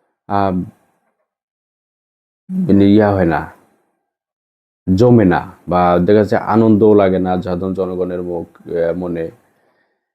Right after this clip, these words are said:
এখন যাক, দেখার বিষয় যে নির্বাচনটা কেমন হয় বা এই ঢাকা সতেরো আসন থেকে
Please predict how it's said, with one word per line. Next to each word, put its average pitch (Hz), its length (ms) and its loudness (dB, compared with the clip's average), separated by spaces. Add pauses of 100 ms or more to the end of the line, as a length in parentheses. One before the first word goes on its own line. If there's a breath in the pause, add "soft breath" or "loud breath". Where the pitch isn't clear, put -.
(260)
এখন 202 200 4
যাক, 190 180 6
দেখার 147 600 2
বিষয় 120 400 2
যে 110 380 2 (800)
নির্বাচনটা 101 500 -2
কেমন 98 360 -2
হয় 98 400 -4 (1300)
বা 87 260 -4 (640)
এই 87 160 -4
ঢাকা 87 340 -4
সতেরো 95 340 -2
আসন 95 240 -2
থেকে 92 540 -2